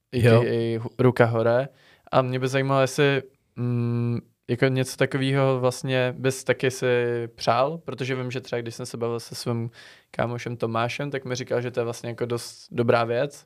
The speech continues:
Speaker 2: pro rapera, když se ti něco takového stane. Je to vlastně něco, co bys třeba do budoucna teďka chtěl nebo uvítal?
Speaker 1: Já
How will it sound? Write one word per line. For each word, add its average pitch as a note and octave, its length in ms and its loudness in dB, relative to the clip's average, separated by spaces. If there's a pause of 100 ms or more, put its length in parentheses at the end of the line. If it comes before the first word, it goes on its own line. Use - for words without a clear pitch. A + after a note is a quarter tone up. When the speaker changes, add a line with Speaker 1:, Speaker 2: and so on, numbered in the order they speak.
Speaker 2:
pro B2 300 4
rapera, A#2+ 360 0
když A#2 280 -8
se A#2 140 -12
ti A#2+ 100 -12
něco A2+ 220 -8
takového A#2+ 260 -2
stane. A#2 360 -4 (840)
Je C3+ 80 2
to C#3 100 -2
vlastně C3+ 280 2
něco, C3 260 -2
co - 120 -8
bys B2+ 260 0
třeba B2+ 200 4
do A#2+ 120 2
budoucna A#2+ 420 2
teďka A#2 280 2
chtěl B2+ 540 2
nebo A#2+ 200 -2
uvítal? A#2+ 540 0 (420)
Speaker 1:
Já G#2 280 6